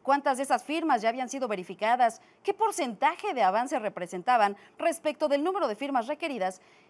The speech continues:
que es de casi ochocientas sesenta y siete mil. Pero lo que para muy pocos había quedado claro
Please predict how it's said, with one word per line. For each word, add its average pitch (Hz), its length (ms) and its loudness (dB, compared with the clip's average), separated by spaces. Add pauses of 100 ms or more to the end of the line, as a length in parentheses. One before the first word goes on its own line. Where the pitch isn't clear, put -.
(100)
que 381 80 -2
es 381 60 0
de 392 100 -2
casi 339 400 0
ochocientas 269 600 -4
sesenta 196 320 -8
y 226 40 -8
siete 269 220 -6
mil. 415 200 -2 (560)
Pero 370 240 0
lo 349 140 -2
que 370 120 -4
para 339 260 4
muy 403 220 -2
pocos 349 340 -4
había 202 220 0
quedado 180 320 0
claro 240 340 0